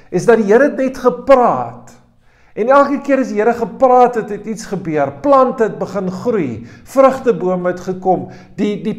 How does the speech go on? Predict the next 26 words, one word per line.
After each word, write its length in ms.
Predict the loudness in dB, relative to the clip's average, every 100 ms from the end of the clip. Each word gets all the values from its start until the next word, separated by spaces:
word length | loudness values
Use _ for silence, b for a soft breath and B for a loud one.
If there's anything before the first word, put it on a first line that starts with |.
| 0
plante 420 | 2 2 0 -4
het 200 | -4 -4
begin 260 | -6 -6 -8
sade 600 | -2 0 2 2 0 -2
maak. 500 | -4 -8 -10 -20 _ _ _ _ _ b b b b -2
As 160 | 0
ek 300 | 2 2 2 0
en 100 | 0
jy 120 | -2 -2 0
praat, 400 | 2 4 2 -2
is 100 | -8
dit 140 | -8 -6
net 240 | -6 -6 -4
woorde. 500 | -2 0 -2 -4 -8 -10 b b b b
Maar 160 | 0 0
as 140 | 0
God 460 | 0 0 0 -4 2
praat, 480 | 4 6 2 0 -6 -8
gebeur 520 | -6 -2 0 2 0
iets. 560 | -4 -8 -16 -20 -20 _ _ b b b
As 160 | -6 -4
God 440 | 0 0 0 -4
praat, 460 | 2 4 4 2 0
is 140 | -6 -4
daar 100 | -6
skielik 600 | -6 -6 -2 -2 -4